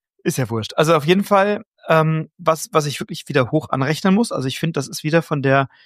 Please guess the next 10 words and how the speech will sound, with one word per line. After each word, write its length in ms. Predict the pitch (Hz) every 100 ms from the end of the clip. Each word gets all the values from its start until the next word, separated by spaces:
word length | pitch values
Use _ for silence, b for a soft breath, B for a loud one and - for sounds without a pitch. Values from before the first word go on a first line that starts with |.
| b b
ich 80 | _
bin 100 | 156
ja 100 | 156
kein 320 | 143 - 131
Mathematiker, 760 | 131 120 117 110 147 127 - 90
ne, 200 | 104 147
das 180 | 120 -
ist, 180 | - -
unterscheidet 480 | 139 120 - 139 131
uns, 320 | 127 160 190